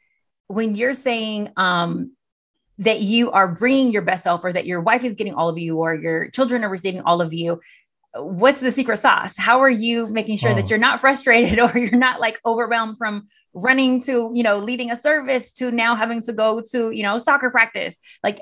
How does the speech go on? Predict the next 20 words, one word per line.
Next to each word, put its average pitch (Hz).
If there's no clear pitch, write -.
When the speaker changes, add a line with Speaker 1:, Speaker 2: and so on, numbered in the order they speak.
Speaker 1:
how 247
are 262
you, 226
how 226
are 247
you 233
managing, 196
um, 170
your 190
way 196
of 170
being? -
Speaker 2:
Well, 175
well, 180
you, 175
you're 175
not 202
your 240
best 165
self 139